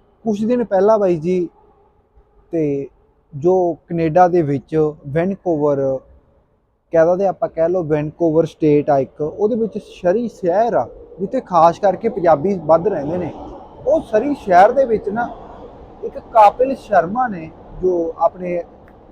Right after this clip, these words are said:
ਫਿਲਮਾਂ ਦੇ ਵਿੱਚ ਆਉਂਦੇ ਨੇ, ਇੱਕ ਸਟਾਰ ਨੇ, ਕਹਿ ਲਓ ਕਾਮੇਡੀ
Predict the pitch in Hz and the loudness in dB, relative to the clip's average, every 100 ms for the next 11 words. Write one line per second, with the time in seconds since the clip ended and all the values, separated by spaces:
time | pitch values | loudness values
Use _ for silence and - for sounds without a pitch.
0 | - - - 196 208 247 233 202 - 196 | -20 -20 -4 -2 2 0 0 -2 -2 -2
1 | 175 185 190 180 180 - 160 156 160 175 | -2 -2 -6 -8 -14 0 4 6 4 2
2 | 165 151 _ 190 202 226 202 175 160 160 | -6 -8 _ 2 2 2 -2 -2 0 0
3 | 180 | -2